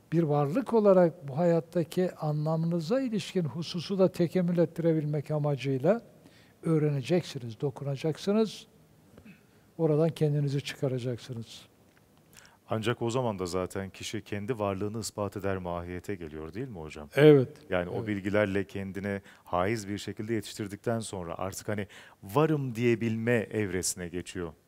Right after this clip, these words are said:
Speaker 2: bir nevi.
Speaker 1: Evet. Tabii bütün hayatımızda böyle bir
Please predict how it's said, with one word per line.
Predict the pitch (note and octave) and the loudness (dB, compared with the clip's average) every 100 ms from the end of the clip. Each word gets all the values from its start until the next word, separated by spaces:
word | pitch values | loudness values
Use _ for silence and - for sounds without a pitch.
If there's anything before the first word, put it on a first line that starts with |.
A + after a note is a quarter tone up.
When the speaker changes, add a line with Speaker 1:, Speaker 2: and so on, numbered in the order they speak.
| _ | _
Speaker 2:
bir | F#2+ F2+ | -6 -4
nevi. | E2+ E2+ - - | -4 -4 -6 4
Speaker 1:
Evet. | D3+ C#3 A2+ - - - | 6 6 2 -10 -14 -4
Tabii | A3+ G#3+ | -2 -2
bütün | F3 - A3 | -2 0 6
hayatımızda | G3+ F#3+ E3+ G#3 G#3+ F3+ F3 F#3+ | 10 10 8 4 0 2 2 2
böyle | F3+ F#3 F3 | 2 2 6
bir | F#3+ | 6